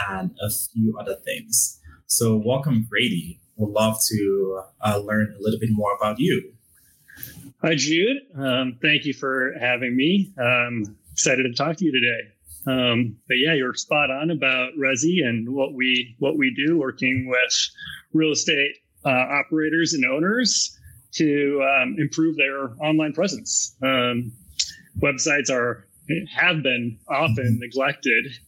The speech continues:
Speaker 2: as something that they had to have and something that they didn't spend much time or capital or, um, energy on. And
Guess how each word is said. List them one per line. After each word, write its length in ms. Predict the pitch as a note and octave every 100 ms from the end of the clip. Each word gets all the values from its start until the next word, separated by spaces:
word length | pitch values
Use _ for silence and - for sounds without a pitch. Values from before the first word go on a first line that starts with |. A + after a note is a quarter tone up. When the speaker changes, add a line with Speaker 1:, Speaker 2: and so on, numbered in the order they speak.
| -
Speaker 2:
as 680 | B2+ B2 A#2+ A#2+ A2 - -
something 360 | C3+ B2 B2+ B2+
that 160 | C3 C#3
they 260 | B2 B2 A#2
had 260 | C3+ B2
to 120 | A2+ B2+
have 320 | D3+ F#3+ G#3+ C#3+
and 200 | A#2+ -
something 400 | C3+ - C3 B2+
that 140 | B2+ -
they 160 | B2
didn't 280 | B2 B2+ C3+
spend 260 | - C3+ C3+
much 300 | B2+ - -
time 340 | D3 C#3+ D3+
or 160 | C3+ B2+
capital 640 | - D3+ C3 C#3+ D#3 D#3 C3
or, 320 | B2+ A#2+ - - - - -
um, 420 | C3+ B2 A#2+ A#2+ A#2 _ -
energy 460 | D#3 D#3+ D#3+ D3 D3
on. 460 | C#3+ E3 G#3+ G#3 - D3+
And 480 | C3+ B2+ B2+ A#2+